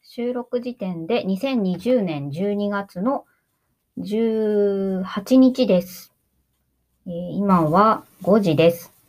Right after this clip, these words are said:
今日は嬉しい報告がありまして、私の個人的な嬉しい報告なんですけど、昨年から今年にかけてイギリスの、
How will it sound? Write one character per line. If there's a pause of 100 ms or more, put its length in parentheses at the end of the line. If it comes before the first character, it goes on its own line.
(920)
今
日
は
嬉
し
い
報
告
が (160)
あ
り
ま
し
て、
私
の
個
人
的
な
嬉
し
い
報
告
な
ん
で
す
け
ど、 (640)
昨
年
か
ら
今
年
に
か
け
て
イ
ギ
リ
ス
の、